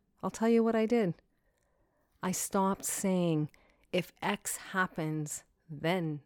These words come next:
I'll be happy." Why does our happiness have to depend on things happening?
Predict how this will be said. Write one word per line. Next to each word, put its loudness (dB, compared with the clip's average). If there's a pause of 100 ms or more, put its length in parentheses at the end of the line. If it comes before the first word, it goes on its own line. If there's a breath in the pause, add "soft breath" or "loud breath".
(120)
I'll -4
be -4
happy." -6 (1200)
Why -4
does 2
our 2
happiness 0
have -4
to -12
depend 0
on 0
things -2
happening? -2